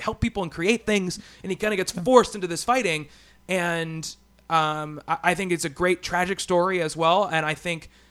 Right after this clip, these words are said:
you know, if you find the great parts of a character, no matter how badly he's been treated, and you get the right team behind it, I, I think you can knock it out. And if they do an Ultron story 'cause they're doing an Ant-Man movie, that would be fantastic. So, I mean, that's my opinion on the whole Ant-Man thing.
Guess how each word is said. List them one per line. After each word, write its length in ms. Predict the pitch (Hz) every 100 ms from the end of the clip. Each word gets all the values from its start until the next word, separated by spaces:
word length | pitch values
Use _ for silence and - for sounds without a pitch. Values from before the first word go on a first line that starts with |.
| _ _ _
you 80 | 185
know, 200 | 165 151
if 80 | 143
you 80 | 170
find 420 | - 185 202 202
the 40 |
great 220 | 160 180 170
parts 240 | 190 180
of 60 | 165
a 60 |
character, 680 | - 214 220 190 165 160 156
no 80 | 165
matter 180 | 165
how 120 | 185 180
badly 380 | 143 175 170
he's 120 | 170 156
been 140 | 156
treated, 480 | - 269 196 160 160 - _ _
and 80 | 175
you 40 |
get 120 | 196
the 60 | 196
right 200 | 175 156
team 200 | 214 240
behind 280 | 202 165 160
it, 160 | 165 - -
I, 120 | - 151
I 60 |
think 140 | 160 165
you 60 | 151
can 100 | 151
knock 160 | 143
it 60 | 175
out. 100 | 165
And 80 | 170
if 60 |
they 80 | 165
do 120 | 196
an 60 | 233
Ultron 340 | 208 214 214
story 260 | 202 233 214
'cause 120 | 180
they're 80 | 160
doing 160 | 170 170
an 60 |
Ant-Man 340 | 165 180 190 185
movie, 240 | 190 190
that 320 | 190 196 185
would 80 | 175
be 80 | 160
fantastic. 500 | 156 143 - - - - _ _ _ _
So, 320 | - 135 - - _ _ _ _ _ _
I 80 | 160
mean, 300 | 156 147 143
that's 200 | 175 165
my 100 | 170
opinion 260 | 147 156 139
on 60 |
the 80 | 135
whole 140 | 139 143
Ant-Man 320 | 143 123 147
thing. 180 | - -